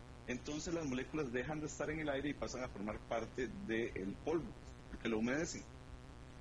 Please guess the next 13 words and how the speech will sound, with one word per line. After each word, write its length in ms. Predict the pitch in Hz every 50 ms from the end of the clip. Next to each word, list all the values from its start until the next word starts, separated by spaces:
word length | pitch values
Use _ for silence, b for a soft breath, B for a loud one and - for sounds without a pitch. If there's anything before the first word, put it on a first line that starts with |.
| - -
Pero 180 | - 143 135 131
al 100 | 127 127
no 60 | 139
estar 200 | 139 - 190 180
presentes 480 | 170 180 185 165 190 185 170 - - -
en 100 | 180 180
el 100 | 180 175
aire, 340 | 170 151 147 143 139 143 143 - - - - - - - - - - - - -
causan 380 | - 139 135 147 147 165 165 156
lo 120 | 139 135
que 60 | -
se 100 | 120 117
llama 240 | 101 104 107 120 131